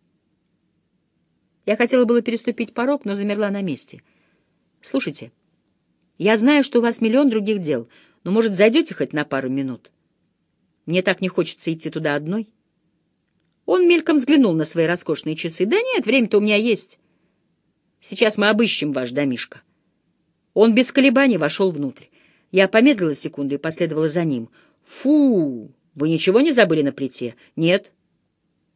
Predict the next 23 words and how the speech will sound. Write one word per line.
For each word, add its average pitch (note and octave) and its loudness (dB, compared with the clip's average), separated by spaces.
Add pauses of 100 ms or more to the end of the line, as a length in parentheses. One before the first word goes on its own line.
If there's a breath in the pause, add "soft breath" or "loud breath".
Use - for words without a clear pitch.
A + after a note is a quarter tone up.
(420)
«Все - -2
равно E3+ 4
первым F3+ 4
делом E3+ 4
пошли E3 -2
на E3 0
кухню». D#3+ -6 (1080)
Он C#4 4
безошибочно C#4 2
здесь A3+ 0
ориентировался. D#3 -4 (460 soft breath)
И G3 -4
это C4 4
на F#3+ 0
минуту B3 0
меня D4 4
озадачило, C4+ 2
но G3 -2
потом A#3+ 0
я B3+ 4
вспомнила, B3+ 0
что - 0
он A#3 0